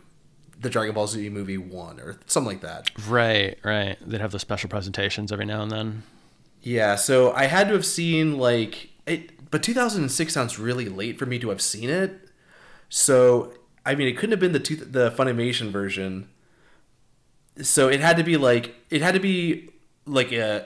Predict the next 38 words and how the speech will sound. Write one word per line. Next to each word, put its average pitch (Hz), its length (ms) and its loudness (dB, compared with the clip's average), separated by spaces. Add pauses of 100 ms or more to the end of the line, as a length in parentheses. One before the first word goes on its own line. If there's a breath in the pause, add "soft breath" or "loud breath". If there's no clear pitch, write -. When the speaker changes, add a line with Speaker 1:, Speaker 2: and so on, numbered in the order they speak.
Speaker 1:
it 139 140 -2
is 143 140 0
probably 165 220 4
the 160 100 0
Pioneer 143 440 2
version 151 580 2 (760 loud breath)
shown 139 360 2
on 117 120 2
Toonami 95 580 -4 (260)
prior 117 340 4
to 107 100 0
two 110 120 -6
thousand 92 300 -4
six. - 500 -12 (120)
'Cause, 151 140 0
I 143 100 6
mean, 135 300 0 (320 loud breath)
it 151 120 2
wouldn't 147 200 4
make 127 140 4
sense 117 200 0
for 123 60 -6
me 117 100 -2
to 113 60 0
have 104 100 -2
seen 113 180 -2
it 104 140 -6
for 113 60 -4
the 104 80 -4
first 104 320 -4
time, 101 180 -2
like, 92 180 -8
out 101 140 -6
of 85 100 -12
high 85 120 -12
school. - 440 -14
Speaker 2:
That, 139 180 4
Speaker 1:
So. 85 220 -8